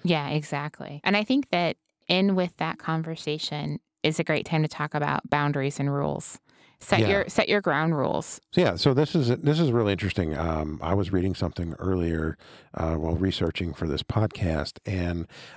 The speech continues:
Speaker 2: I came across a great article, and they were talking about if you're new to this and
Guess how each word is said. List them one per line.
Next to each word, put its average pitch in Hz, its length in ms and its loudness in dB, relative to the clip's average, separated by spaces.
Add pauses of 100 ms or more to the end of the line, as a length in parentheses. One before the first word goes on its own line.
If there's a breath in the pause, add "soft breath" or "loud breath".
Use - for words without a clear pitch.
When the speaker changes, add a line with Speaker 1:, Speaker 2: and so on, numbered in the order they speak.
Speaker 2:
I - 60 -4
came 131 160 4
across 104 360 0
a 80 40 -2
great 87 380 0 (200)
article, 90 540 0
and 101 160 0
they 98 80 2
were 85 120 0
talking 110 520 -2
about 80 500 -2 (380 loud breath)
if 110 260 -2
you're 92 280 2
new 98 320 2
to 147 120 4
this 101 540 0 (220)
and 90 600 0